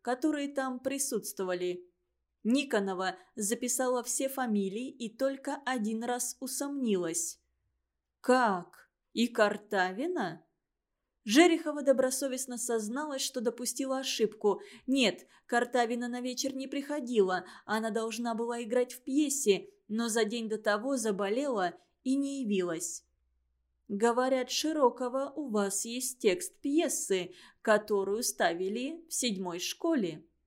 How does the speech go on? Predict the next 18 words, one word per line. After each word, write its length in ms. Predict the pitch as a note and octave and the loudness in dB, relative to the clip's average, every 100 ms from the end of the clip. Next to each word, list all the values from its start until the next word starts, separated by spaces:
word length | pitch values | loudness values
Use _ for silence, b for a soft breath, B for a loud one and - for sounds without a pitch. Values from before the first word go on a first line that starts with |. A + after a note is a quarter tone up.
| _ | _
спросила 600 | - - G#3+ G#3 G#3+ G3 | -6 0 2 2 0 -2
в 60 | F#3+ | -2
конце 400 | G#3+ G3 - G3+ | -6 -4 -2 0
урока 580 | G3 G3+ C#4 C#4+ C#4 C#4 B B | 0 2 2 2 -8 -8 B B
со 180 | - C4 | 0 0
странной 460 | C4 C#4 C4 B3+ A#3+ | 0 -2 -2 -6 -6
застенчивостью 880 | B3 - D4+ C#4+ C#4+ A#3+ C4 - B3 | -4 -2 -2 -4 -6 -6 -8 -6 -6
Людмила 440 | A#3+ A#3 A#3 A#3 | -4 -4 -4 -2
Сергеевна. 840 | - C4+ A#3 A3 F3+ F3 F#3 E3+ - _ _ _ _ _ - | -2 -2 -2 2 2 2 -6 -8 -10 _ _ _ _ _ 0
«Мне 280 | C4 D4+ | 0 2
хотелось 600 | D4+ D#4 D#4 D4+ C#4 C4+ | 0 -2 0 -2 -2 -6
бы 160 | A#3 D4 | -4 -4
ее 420 | C#4+ C4 C#4 C4+ | -4 -4 -2 -4
прочитать». 1120 | C4+ C#4+ C#4+ C#4+ D#4+ E4+ G#3 E3+ - - - _ _ _ _ _ _ _ _ - | -4 -2 0 0 -4 -2 -2 -2 -4 -16 -16 _ _ _ _ _ _ _ _ -10
Кира 320 | - A3+ A3 | 2 6 6
и 200 | - A3+ | 6 -2
Майя 360 | G3+ G#3+ C4+ D4 | -2 0 -2 -4
переглянулись. 960 | C#4+ C4 B3 C#4+ C4 F#3+ F3 E3+ - | -4 -4 -2 -4 -2 -2 0 0 -2